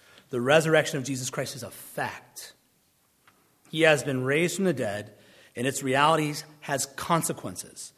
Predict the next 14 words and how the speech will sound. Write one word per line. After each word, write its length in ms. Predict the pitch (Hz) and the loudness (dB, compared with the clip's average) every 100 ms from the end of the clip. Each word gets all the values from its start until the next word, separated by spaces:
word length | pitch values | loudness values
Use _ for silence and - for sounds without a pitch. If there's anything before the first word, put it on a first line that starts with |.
| _ _ - | _ _ -2
Namely, 420 | 139 185 185 160 | 4 6 6 4
it 100 | 135 | 4
demolishes 800 | 131 131 147 180 214 214 202 160 | 0 2 6 8 8 6 2 -2
the 100 | 147 | -2
false 320 | - 156 156 | 0 0 0
teaching 320 | - 151 156 | -4 -6 -4
of 80 | 131 | -4
the 60 | |
Sadducees 680 | 127 - 143 147 135 135 123 - | -4 0 2 2 0 -4 -6 -6
and 260 | 156 180 170 | -4 0 0
the 60 | |
Greeks. 300 | 127 101 95 | 0 -6 -8
It 100 | 123 | -6
demonstrates 680 | 117 175 220 - 151 127 123 | 0 4 2 2 0 0 -2